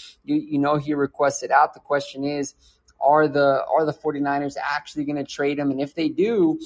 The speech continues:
you'd imagine that they wanna trade him during night one of the draft, because you wanna be able to get that draft comp and, and try to draft his successor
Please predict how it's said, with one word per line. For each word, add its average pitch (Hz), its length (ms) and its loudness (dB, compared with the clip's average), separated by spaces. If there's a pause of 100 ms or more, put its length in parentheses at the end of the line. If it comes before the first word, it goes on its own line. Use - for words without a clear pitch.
(240)
you'd 160 100 0
imagine 156 360 0
that 147 100 -4
they 151 100 0
wanna 160 240 -2
trade 175 360 -2
him 180 180 0 (100)
during 151 540 0 (280)
night 143 260 -6
one 160 180 2
of 139 60 -2
the 135 80 -2
draft, 156 420 0
because - 240 -8
you 175 100 -4
wanna 180 200 0
be 143 100 -2
able 151 160 0
to 135 80 -4
get 151 240 -2
that 139 220 0
draft 143 320 0
comp 143 260 0 (140)
and, 135 360 -4
and 135 140 -10
try 143 220 0
to 151 100 -4
draft 131 460 -2
his 139 200 -4
successor 147 760 -2